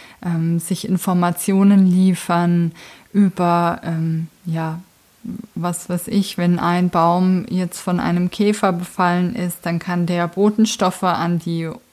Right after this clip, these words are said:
umstehenden Bäume schicken, sodass die wiederum, ähm, Abwehrstoffe bilden können und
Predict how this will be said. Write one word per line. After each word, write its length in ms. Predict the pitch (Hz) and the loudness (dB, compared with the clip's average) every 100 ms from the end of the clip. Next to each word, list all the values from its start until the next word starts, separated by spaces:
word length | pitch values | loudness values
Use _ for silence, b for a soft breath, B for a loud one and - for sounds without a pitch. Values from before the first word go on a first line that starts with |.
| _ _ | _ _
umstehenden 840 | - 226 240 - 185 180 180 185 175 | 2 2 2 0 0 2 2 2 -2
Bäume 460 | 170 175 175 180 | -2 -2 -2 -4
schicken, 520 | 175 190 180 208 214 214 B B B | -6 -8 -4 0 0 0 B B B
sodass 460 | - 196 190 180 | -2 0 0 -2
die 240 | - 214 202 | 2 4 4
wiederum, 720 | 208 202 185 190 196 196 196 B B B | 2 2 0 0 2 2 0 B B B
ähm, 560 | - 190 185 180 175 180 | 0 2 4 4 2 0
Abwehrstoffe 880 | - 214 - 185 185 - 185 180 185 - | 0 -2 0 -2 0 -2 -4 -2 -2 0
bilden 460 | 190 185 170 185 | 2 2 2 2
können 540 | 180 196 180 175 175 175 | 2 0 2 2 2 0
und 300 | 170 170 | -2 -2